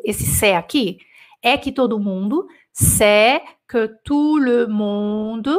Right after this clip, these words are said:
o tout com T bonitinho aqui de todo mundo, a gente já viu isso em outros ditados, é que todo mundo seja salvo. Então, mais uma vez, nós temos aqui o,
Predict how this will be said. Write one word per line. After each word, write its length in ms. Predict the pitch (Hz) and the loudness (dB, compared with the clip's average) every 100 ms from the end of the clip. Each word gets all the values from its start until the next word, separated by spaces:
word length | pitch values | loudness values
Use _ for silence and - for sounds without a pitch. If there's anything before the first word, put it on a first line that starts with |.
| 440 | -2
o 120 | 294 | -4
tout 320 | - 262 254 | -4 -6 -6
com 120 | 214 | -10
T 260 | 214 - 196 | -8 -4 -4
bonitinho 500 | 196 196 202 - 196 | -2 -6 -6 -6 -4
aqui 200 | 196 196 | -6 -8
de 120 | 190 | -10
todo 260 | 190 190 190 | -4 -4 -4
mundo, 380 | 185 185 202 285 | -6 -4 -4 -4
a 40 | |
gente 160 | 240 214 | -4 0
já 80 | 202 | 0
viu 160 | 202 | 0
isso 160 | 196 220 | -2 -2
em 60 | 208 | -2
outros 280 | 180 202 185 | -2 -6 -8
ditados, 880 | 180 - 170 175 180 277 359 - _ _ - - | -6 -2 2 2 0 -2 -4 -6 _ _ -20 -8
é 120 | - 247 | -4 -2
que 100 | 294 | 0
todo 200 | 302 269 | 0 0
mundo 220 | 277 277 | 0 0
seja 640 | 277 247 226 220 226 220 | -2 2 4 4 2 2
salvo. 720 | 220 - - 262 311 311 196 | 2 -4 2 4 4 2 -2
Então, 200 | 196 208 | -6 -4
mais 400 | 208 208 220 240 | 0 2 2 0
uma 160 | 240 247 | -2 -2
vez, 160 | 254 254 | -2 -4
nós 140 | 254 | -6
temos 260 | 277 254 294 | -6 -4 -4
aqui 380 | 294 285 370 - - - _ | -2 -2 -2 -4 -20 -20 _
o, 440 | 294 294 349 - | 2 6 6 2